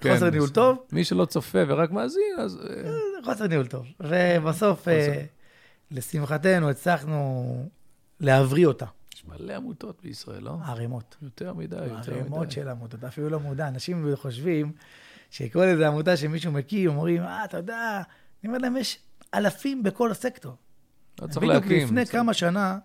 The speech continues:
Speaker 2: התוודעתי, לפני כמה חודשים התוודעתי לאיזה עמותה. אני אגיד, "שמע, אתה לא מכיר אותה בוודאות." אני אומר לך, "אין, אף אחד לא מכיר אותה." הייתי באיזה זום של משרד הרווחה, ראיתי את השם. ואני רואה, הם דומיננטיים, והם מדברים וזה.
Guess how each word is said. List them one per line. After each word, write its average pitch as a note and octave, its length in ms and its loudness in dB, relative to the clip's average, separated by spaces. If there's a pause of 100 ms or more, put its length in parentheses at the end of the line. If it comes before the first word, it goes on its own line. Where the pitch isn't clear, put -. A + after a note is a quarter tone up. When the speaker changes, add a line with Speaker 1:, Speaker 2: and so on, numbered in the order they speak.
(260)
Speaker 2:
התוודעתי, C#3+ 800 -2
לפני D#3+ 420 -6
כמה E3 160 -6
חודשים D3 280 -6
התוודעתי E3+ 320 -4
לאיזה C#3 240 -2
עמותה. A#2+ 280 -8 (960)
אני D#3 120 -2
אגיד, C3+ 220 0
"שמע, A#2 140 -8 (920)
אתה D#3+ 100 2
לא F#3 120 8
מכיר G3 220 6
אותה F#3 180 4
בוודאות." C3 500 0 (480)
אני D#3 140 -2
אומר E3 140 0
לך, - 140 -10 (220)
"אין, B3+ 180 -4
אף B3 100 0
אחד B3+ 100 0
לא G#3+ 60 2
מכיר C3+ 180 -2
אותה." A2+ 160 -12 (960)
הייתי E3 220 -2
באיזה C3 280 4
זום F3 160 0
של C3+ 80 -6
משרד D3 200 -4
הרווחה, C3 380 -4
ראיתי G#3 220 -10
את G3 40 -6
השם. F#3+ 240 -4 (720)
ואני A2+ 160 -6
רואה, G#3 200 0
הם F#3+ 100 0
דומיננטיים, G3+ 560 -2
והם D#3+ 220 0
מדברים G#3 460 -4
וזה. A#3 220 -4